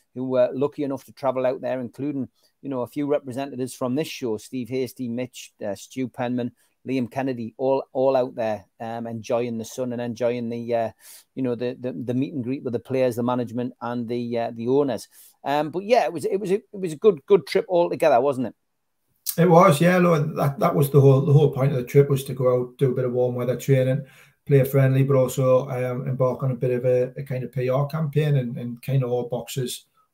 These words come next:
Speaker 2: all boxes ticked there. You know, the players got, got a good,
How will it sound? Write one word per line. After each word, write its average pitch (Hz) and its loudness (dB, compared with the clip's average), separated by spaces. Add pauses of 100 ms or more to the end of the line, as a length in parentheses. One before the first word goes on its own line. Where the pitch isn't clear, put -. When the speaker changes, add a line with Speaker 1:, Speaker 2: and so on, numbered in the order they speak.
Speaker 2:
all 131 2
boxes 127 -4
ticked 139 2
there. 156 0
You 143 4
know, 139 4
the - -2
players 123 -2
got, 117 -8
got - -4
a 117 -6
good, 123 -4